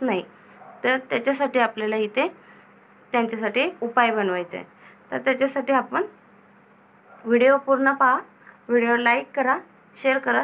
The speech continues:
सबस्क्राईब नसेल केलं तर सबस्क्राईब करा, असेच व्हिडिओ पाहत राहा. आता ह्याच्यामध्ये आपल्याला घ्यायचे आहे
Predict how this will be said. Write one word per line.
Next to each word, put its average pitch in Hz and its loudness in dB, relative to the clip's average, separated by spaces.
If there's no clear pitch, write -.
सबस्क्राईब 294 -2
नसेल 320 -10
केलं 277 -6
तर 269 -4
सबस्क्राईब 254 -4
करा, 233 -4
असेच 269 -4
व्हिडिओ 247 2
पाहत 226 2
राहा. 190 -6
आता 262 -2
ह्याच्यामध्ये 269 2
आपल्याला 240 0
घ्यायचे 240 -4
आहे - -4